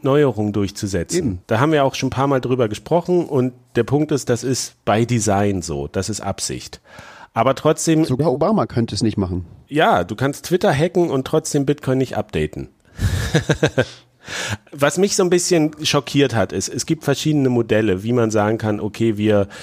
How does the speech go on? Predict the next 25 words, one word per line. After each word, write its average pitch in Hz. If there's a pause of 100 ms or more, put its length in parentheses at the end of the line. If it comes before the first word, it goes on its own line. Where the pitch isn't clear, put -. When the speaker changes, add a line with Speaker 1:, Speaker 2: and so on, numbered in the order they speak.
(380)
Speaker 1:
wir 123
schaffen 127
das, 110
Bitcoin, 101
äh, 87
diese 101
Software-Fork 147
namens 98
Taproot 156 (500)
durchzusetzen, 135
die 127
elementar 117
ist 113
für 127
so 117
ein 117
paar 120
Sachen, 117
die 117
man 107
gerne 104
bei 92
Lightning 143
machen 135
will. 135